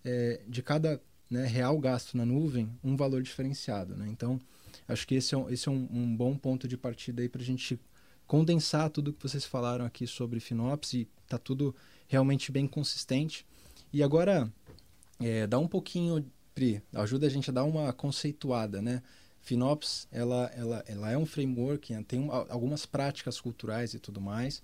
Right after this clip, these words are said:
é, mas fala um pouquinho sobre as fases de FinOps, né? O que que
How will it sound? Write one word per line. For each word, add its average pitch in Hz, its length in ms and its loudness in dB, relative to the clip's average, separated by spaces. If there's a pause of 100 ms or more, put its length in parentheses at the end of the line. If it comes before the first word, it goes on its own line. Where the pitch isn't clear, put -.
(400)
é, 113 160 0
mas 120 180 -2
fala 170 180 0
um 175 40 0
pouquinho 160 360 -2
sobre 147 280 -4
as - 160 -6
fases 135 400 -2
de 120 80 -8
FinOps, 117 480 -6
né? 123 80 -4
O 135 40 -10
que - 160 -6
que - 360 -4